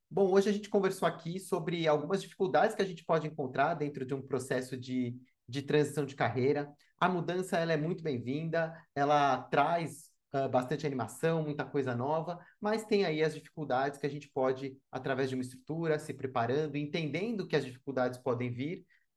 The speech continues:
a gente consegue criar ali um, um cenário muito mais fácil, ah, e muito mais estruturado pra gente poder passar por esse,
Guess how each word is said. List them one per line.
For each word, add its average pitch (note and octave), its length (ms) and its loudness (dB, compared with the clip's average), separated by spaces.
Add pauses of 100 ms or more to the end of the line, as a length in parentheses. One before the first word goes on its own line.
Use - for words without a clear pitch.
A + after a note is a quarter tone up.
(100)
a C#3+ 60 -2
gente D3 220 -4
consegue C#3 680 -4
criar C#3 380 2
ali B2 300 0
um, B2+ 280 -2
um C3 100 -6
cenário A#2+ 500 -2
muito B2+ 280 -6
mais C3 340 -6
fácil, D3 640 -2 (320)
ah, C3 400 2 (200)
e E3+ 80 0
muito D3+ 360 0
mais C#3 360 -2
estruturado C3 680 -2
pra C3+ 100 -2
gente B2+ 200 -6
poder B2 300 -4
passar B2 320 -4
por C3 180 -4
esse, A#2 440 -8